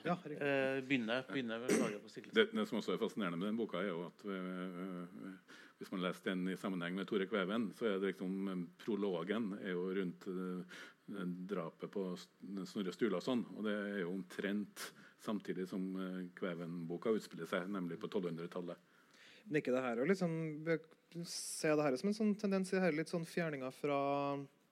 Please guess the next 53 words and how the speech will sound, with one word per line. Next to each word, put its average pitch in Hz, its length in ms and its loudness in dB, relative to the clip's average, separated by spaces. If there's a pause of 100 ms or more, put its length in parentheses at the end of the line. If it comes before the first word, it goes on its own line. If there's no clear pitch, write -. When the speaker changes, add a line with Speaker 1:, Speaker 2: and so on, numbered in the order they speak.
(140)
Speaker 1:
eh, 135 340 2
fra 143 180 0
virkelighetslitteraturen. 127 840 0
Altså, 147 140 -4
Lars 143 200 2
Mytting 143 400 0
er 139 80 4
jo 131 80 2
en 135 80 0
annen, 123 320 -2
ikke 127 140 -6
sant, 143 220 -2
som, 139 220 -2
Speaker 2:
Mm. 113 120 -16 (360)
Speaker 1:
som 147 120 -2
skriver, 131 880 0
eh, 131 60 -4
historisk, 135 460 2
da. 220 60 6 (280)
Eh, 151 340 0
og 139 100 -2
det 143 120 4
er 123 60 4
jo 127 360 2 (640)
at 160 100 -2
man 190 120 2
kanskje 185 140 2
er 151 100 6
litt 139 100 -2
mett. - 460 -4 (600)
At 160 100 -6
det 151 100 -4
kommer 156 280 0
litt 214 120 -2
den 185 140 4
typen 185 280 0
ting. 165 160 0
Jeg 147 160 0
tror 190 180 6
jo, 131 300 6
altså, 139 300 2
jeg 127 200 0
synes - 340 -10
jo 117 60 -2
det 110 60 0
har 113 60 -2
vært - 80 -10
så 123 60 -8
mye 117 140 -8
snakk - 220 -12
om, 160 240 -4
eh, 147 340 0 (360)
Kvævene. 123 340 2